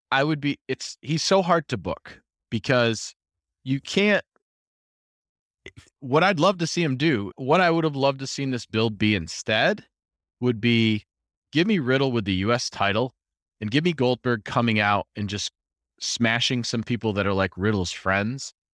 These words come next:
and then show me the Riddle event and then have Riddle just barely beat him or something like that. Like, that's been a lingering, almost a meme sort of build.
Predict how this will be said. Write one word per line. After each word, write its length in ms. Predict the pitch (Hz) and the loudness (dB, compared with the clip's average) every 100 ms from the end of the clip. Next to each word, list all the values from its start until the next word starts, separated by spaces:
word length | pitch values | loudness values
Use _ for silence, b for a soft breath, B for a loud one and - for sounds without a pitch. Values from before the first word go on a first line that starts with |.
| - | -4
and 160 | 104 | 0
then 120 | 123 127 | 2 2
show 240 | - 131 | 2 2
me 120 | 120 | 2
the 120 | 101 | 0
Riddle 300 | 95 110 101 | 2 2 2
event 260 | 82 71 67 - | 0 -2 -6 -8
and 80 | 110 | -4
then 80 | 113 | -2
have 340 | 123 110 101 | 0 -2 -4
Riddle 240 | 117 110 98 | -2 -2 -2
just 360 | 87 107 - | -2 -4 -4
barely 340 | 101 101 98 87 | 0 0 0 -2
beat 240 | 87 98 | -2 -2
him 140 | 85 80 | -2 -6
or 80 | |
something 340 | 82 92 85 82 | -6 -4 -6 -6
like 200 | 82 78 | -8 -4
that. 220 | 80 - | -4 -2
Like, 140 | 104 | -4
that's 220 | 95 123 - | -2 -4 -2
been 140 | 123 | -2
a 80 | 101 | -2
lingering, 680 | 95 110 110 98 95 90 90 | -2 -2 -2 0 -2 -2 0
almost 360 | 117 113 - | 0 0 0
a 60 | 98 | 0
meme 380 | 101 110 110 101 | 2 4 2 2
sort 260 | - 98 | 0 0
of 120 | 92 | 0
build. 420 | 90 98 90 85 | 0 0 -2 -6